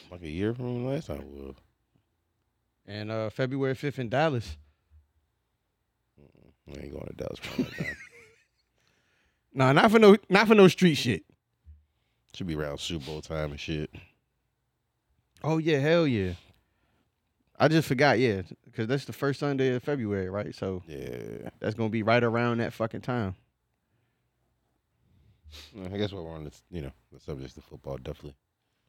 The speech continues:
Speaker 1: prayers up to Damar Hamlin.
Speaker 2: Yeah, man. Heard he opened his eyes. He writing and shit.
Speaker 1: Oh, he writing?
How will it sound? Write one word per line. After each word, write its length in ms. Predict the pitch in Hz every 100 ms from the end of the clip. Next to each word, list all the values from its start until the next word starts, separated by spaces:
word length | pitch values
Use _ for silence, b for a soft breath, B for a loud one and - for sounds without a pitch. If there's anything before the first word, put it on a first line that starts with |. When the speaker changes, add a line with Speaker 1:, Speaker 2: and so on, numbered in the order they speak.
| _ _ _
Speaker 1:
prayers 320 | 90 78 76
up 140 | 76 -
to 200 | 78 71 _ 76
Damar 320 | 76 80 78
Hamlin. 360 | 82 80 82 78 _ _ _ _ _ _ _ - B B
Speaker 2:
Yeah, 240 | - 113 113
man. 400 | 110 113 113 107 _ _ _
Heard 180 | 120 120
he 80 |
opened 240 | 117 117 110
his 120 | 107
eyes. 360 | 110 120 117 110
He 80 |
writing 360 | 101 107 123 117
and 120 | 113
shit. 320 | - 113 107 _ _ _ _ _ _ -
Speaker 1:
Oh, 80 | 98
he 80 | 98
writing? 320 | 110 156